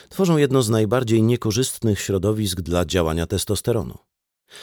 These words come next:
Kiedy poziom glukozy i insuliny często gwałtownie rośnie i spada,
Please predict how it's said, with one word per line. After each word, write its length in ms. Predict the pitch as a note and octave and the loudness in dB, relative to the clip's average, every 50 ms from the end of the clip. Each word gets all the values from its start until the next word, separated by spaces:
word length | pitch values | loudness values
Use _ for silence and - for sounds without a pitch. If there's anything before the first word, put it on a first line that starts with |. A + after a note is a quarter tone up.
| - - - - - _ | -20 -20 -20 -20 -20 _
Kiedy 340 | - - C3+ C3+ C#3 C3+ C3 | 0 4 6 8 8 8 8
poziom 340 | - G3 G3+ F3+ D3 C3 A2 | 6 2 2 2 2 2 2
glukozy 480 | G#2+ A2+ G#2+ - D3 D3+ C3 B2 A#2+ | 2 0 0 0 -2 -2 0 0 -2
i 240 | B2 C3 B2+ B2 B2+ | -2 -2 -6 -6 -2
insuliny 540 | B2+ A#2 A2+ G#2 - A#2 A2+ B2 A#2+ A2+ G2+ | 0 0 0 0 -2 -2 -2 0 0 0 0
często 640 | - A#2+ A#2+ A#2+ A2+ - - A2+ A2 G#2+ G#2+ G#2+ | 0 0 0 0 0 0 0 2 4 4 4 4
gwałtownie 600 | G2 F2 G#2 G#2+ G#2 B2+ A#2+ A2 A2+ G2+ G2 F#2+ F#2 | 2 2 0 2 2 2 0 2 2 2 2 2 2
rośnie 380 | B2+ E3 - - G#2 F#2+ F2+ | 2 0 0 -2 -2 0 0
i 40 | F2+ | -2
spada, 480 | - - - D3 C#3+ B2+ B2 A2+ A2 | -2 -4 -2 -2 2 2 4 4 2